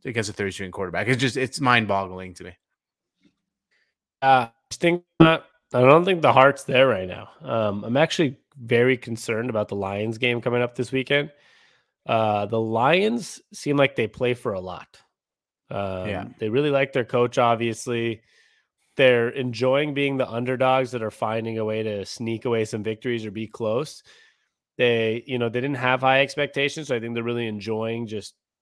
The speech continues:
Speaker 2: competing in games and playing hard and having opportunity to win games.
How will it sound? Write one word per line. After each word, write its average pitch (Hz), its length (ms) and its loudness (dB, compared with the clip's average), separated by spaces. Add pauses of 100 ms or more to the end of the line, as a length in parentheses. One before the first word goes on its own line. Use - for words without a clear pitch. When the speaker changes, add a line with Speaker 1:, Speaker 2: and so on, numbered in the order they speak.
(100)
Speaker 2:
competing 135 540 -2
in 127 160 0
games 120 500 0
and 98 240 -10 (400)
playing 139 320 4
hard 131 420 4
and 101 180 -6 (280)
having 135 280 -2
opportunity 127 600 -4
to 117 80 -4
win 117 220 -4
games. 113 500 -6